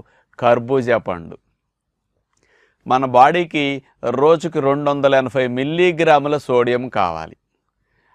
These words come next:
అంటే మన కణజాలం శక్తిని ఉత్పత్తి చేయాలంటే కణాలు పనిచేయటానికి కావలసిన అతి ముఖ్యమైన లవణం, నెంబర్ వన్ లవణం సోడియం. ఆ సోడియం రెండు వందల ఎనభై మిల్లీగ్రాములు అయితే హండ్రెడ్ గ్రామ్స్ కర్బూజాల్లో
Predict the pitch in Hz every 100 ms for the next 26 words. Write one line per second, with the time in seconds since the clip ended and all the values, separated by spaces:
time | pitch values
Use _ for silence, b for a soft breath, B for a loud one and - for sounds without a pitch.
0 | _ 143 151 147 - 131 151 170 170 180
1 | 151 139 170 147 - 165 160 - 156 151
2 | 147 165 - 135 147 156 - 147 170 185
3 | 175 180 170 156 143 139 143 147 110 110
4 | 156 156 - - 170 160 147 131 131 127
5 | 117 b b b 117 123 127 123 127 123
6 | 113 110 104 95 b _ - 123 120 98
7 | 80 _ _ _ - 95 - 135 143 131
8 | b b - 123 131 139 135 131 127 117
9 | 120 117 123 135 139 135 131 123 117 110
10 | 95 107 135 196 - _ _ _ _ _
11 | _ _ _ - 147 165 160 127 135 147
12 | 175 160 156 147 139 147 135 127 120 113